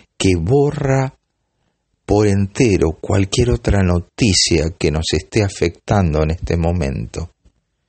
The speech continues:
que es ese grito exclamatorio de Jesús, "Consumado es", la obra de Dios en Cristo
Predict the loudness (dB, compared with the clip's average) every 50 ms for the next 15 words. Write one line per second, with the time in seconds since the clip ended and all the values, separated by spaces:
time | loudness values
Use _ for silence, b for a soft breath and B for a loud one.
0 | _ b b b b b b b b b _ _ -4 0 2 2 4 2 2 0
1 | 0 -2 -2 -4 -6 -8 b b b b b -2 0 0 0 0 2 2 2 2
2 | 2 2 0 0 -2 0 -2 -2 -2 0 -4 -6 -2 0 0 2 2 2 2 0
3 | 0 0 -2 0 2 2 2 2 2 0 0 0 -2 -2 -2 -2 0 0 0 0
4 | 0 -2 -2 -2 -2 -4 -8 -10 -12 -14 _ _ B B B B B B B B
5 | B B _ _ -2 0 0 2 2 0 2 0 2 2 2 2 4 4 2 4
6 | 2 2 2 2 2 2 0 -2 -4 -6 -12 -12 -4 -2 -2 -2 0 0 -2 -2
7 | -2 -6 -8 -10 -12 -14 b b b b b b b b -20 -12 -6 -4 -2 0
8 | 0 2 2 2 2 2 2 0 0 0 2 2 4 4 4 2 2 2 2 2
9 | 0 -2 -6 -8 -8 -10 -10 -10 -12 -14 _ _ _ _ _ _ _ _ _ _
10 | _ -6 -4 -2 -2 -4 -2 -2 0 0 0 -2 -4 -10 _ -8 -8 -8 -8 -8
11 | -12